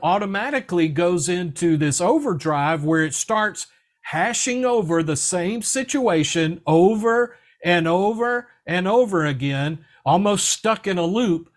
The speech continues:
trying to figure out an answer or a solution to your problem.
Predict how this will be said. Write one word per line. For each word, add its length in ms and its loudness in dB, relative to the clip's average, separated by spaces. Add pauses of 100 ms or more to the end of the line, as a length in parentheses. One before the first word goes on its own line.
(240)
trying 600 -2
to 260 -4 (380)
figure 440 -2
out 420 0 (120)
an 200 -2
answer 680 -4
or 320 0
a 60 2
solution 1000 -2 (380)
to 100 4
your 220 4
problem. 560 -2